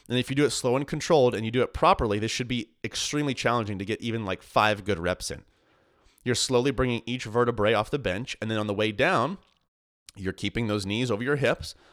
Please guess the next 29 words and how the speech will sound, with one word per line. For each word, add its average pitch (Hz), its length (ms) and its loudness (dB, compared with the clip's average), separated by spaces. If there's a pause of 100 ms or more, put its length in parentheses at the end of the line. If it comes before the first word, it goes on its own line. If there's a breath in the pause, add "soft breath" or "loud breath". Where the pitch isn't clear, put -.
(200 soft breath)
You're 90 120 -6
slowly 104 800 0
uncurling 127 520 0
that 135 140 0
spine, 123 540 0
slowly 95 480 -4
bringing 113 260 -4
that 131 180 -4
pelvis 123 320 0
back 117 260 2
to - 60 -2
its 135 120 -4
position, 139 480 -2 (300 soft breath)
slowly 117 280 0
putting 123 260 -2
each 113 180 -8
vertebrae 113 420 0
back 110 280 0
onto 160 180 0
the 107 80 -6
bench. - 440 -10 (1500)
If 110 100 -6
you 247 160 6
think 254 220 4
about 147 280 6
it, 151 80 -2
your 175 120 2
<laughs> 208 160 2
legs, 180 420 2